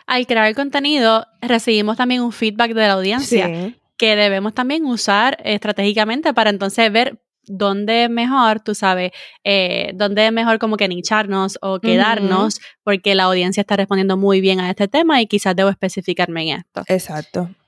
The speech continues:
Speaker 1: ¿Y cuándo tú supiste específicamente que ya era tiempo de lanzar ese primer curso que fuera en línea, totalmente digital?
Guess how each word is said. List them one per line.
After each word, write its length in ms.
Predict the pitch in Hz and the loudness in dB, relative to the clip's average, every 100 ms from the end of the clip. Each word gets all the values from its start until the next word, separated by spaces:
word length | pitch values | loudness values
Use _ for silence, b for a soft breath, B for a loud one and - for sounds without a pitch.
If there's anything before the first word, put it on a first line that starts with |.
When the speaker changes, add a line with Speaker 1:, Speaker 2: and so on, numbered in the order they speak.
| _ _ | _ _
Speaker 1:
¿Y 100 | - 233 | -4 0
cuándo 260 | 247 320 330 | 2 2 0
tú 180 | 285 294 | -2 -2
supiste 460 | - 262 240 226 | -4 0 0 0
específicamente 800 | 214 214 202 202 226 247 254 226 | -2 -2 -2 -2 0 2 2 2
que 140 | 208 196 | 2 2
ya 160 | 185 | 4
era 160 | 196 220 | 2 2
tiempo 280 | 226 226 226 | 2 2 4
de 220 | 208 196 | 4 4
lanzar 460 | 190 180 185 196 220 | 2 0 0 0 2
ese 240 | 208 214 | 0 0
primer 300 | 208 202 196 | 0 0 0
curso 420 | - 226 214 226 214 | 0 0 2 0 0
que 120 | - | -4
fuera 340 | 196 202 226 - | -4 0 0 0
en 340 | - 190 180 | 0 0 2
línea, 340 | 175 165 151 - | 0 0 -2 -2
totalmente 500 | 185 180 185 190 196 | 0 2 2 2 2
digital? 400 | 180 165 - | 0 0 -4